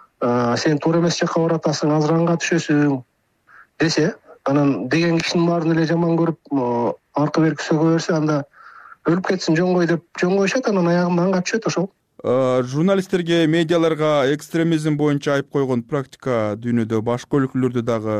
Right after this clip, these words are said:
Speaker 2: байкалып жүрөт. А, узак мөөнөттөн алганда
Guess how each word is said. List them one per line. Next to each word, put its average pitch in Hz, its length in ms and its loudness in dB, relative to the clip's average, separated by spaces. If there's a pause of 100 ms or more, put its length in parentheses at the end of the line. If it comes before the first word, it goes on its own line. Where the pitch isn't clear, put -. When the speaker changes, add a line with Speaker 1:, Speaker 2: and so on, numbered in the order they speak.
(100)
Speaker 2:
байкалып 120 520 -2
жүрөт. 220 260 -2 (560)
А, 123 180 0
узак 143 420 -2
мөөнөттөн 185 560 2
алганда 113 460 -4